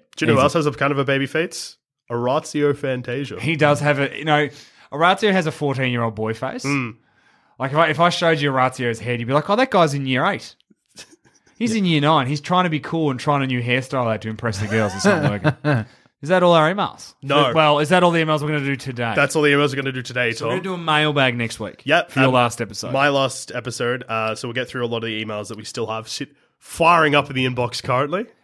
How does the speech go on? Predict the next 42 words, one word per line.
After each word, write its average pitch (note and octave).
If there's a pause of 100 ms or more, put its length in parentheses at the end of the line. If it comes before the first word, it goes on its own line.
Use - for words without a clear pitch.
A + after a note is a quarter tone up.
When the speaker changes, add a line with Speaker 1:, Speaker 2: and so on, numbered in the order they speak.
Speaker 3:
Uh, C3+
if C#3
Speaker 1:
And B2+
Speaker 3:
you D#3+
wanna F3+
fire E3
the D3+
inbox D3
up C#3
even B2+
more, C#3 (320)
you B2
should A#2
send C#3+
us B2
an B2+
email A#2+
at A2+
how B2+
goods A#2
footy A#2
at A2+
gmail A2+
dot A2+
com. D3 (100)
Speaker 1:
Yes, -
or A#2
you C3
can C#3
tweet D#3+
us, C#3
Tom. C3 (280)
Speaker 3:
At A#2+
How C3+
Goods A#2+
Footy. D#3+ (100)
Speaker 1:
On G#2
Twitter, B2+
yes. A2+
Speaker 3:
Or D#3
individually. D#3
Speaker 1:
Yes. D3